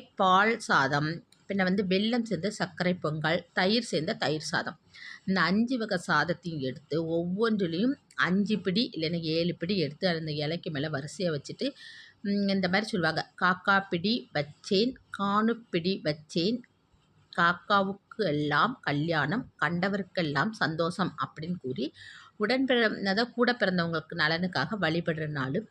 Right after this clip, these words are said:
கூட பிறந்த சகோதரர்கள் வந்து என்னாலும் குறைவில்லாமல் சந்தோஷமா வாழணும் அப்படின்னு சொல்லிக்கிட்டே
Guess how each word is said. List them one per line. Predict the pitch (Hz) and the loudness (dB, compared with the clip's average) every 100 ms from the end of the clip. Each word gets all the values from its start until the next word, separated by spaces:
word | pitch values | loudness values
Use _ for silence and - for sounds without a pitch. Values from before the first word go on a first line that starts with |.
| - | -16
கூட | _ 233 | _ -2
பிறந்த | 262 208 196 | -2 -2 -2
சகோதரர்கள் | 185 160 160 156 156 | 0 0 0 -2 -2
வந்து | 151 226 | -4 -4
என்னாலும் | 190 170 180 175 196 | -2 0 2 2 0
குறைவில்லாமல் | - 151 156 160 156 165 240 | -4 -4 -2 -2 -2 -2 -2
சந்தோஷமா | 170 139 160 185 190 214 196 | -2 0 2 2 2 -2 -4
வாழணும் | 131 143 156 170 160 - - - | -4 -4 -4 -4 -8 -12 -20 -14
அப்படின்னு | - - 165 190 | -12 -6 -2 0
சொல்லிக்கிட்டே | - 151 156 147 190 | 0 -2 -2 -4 -2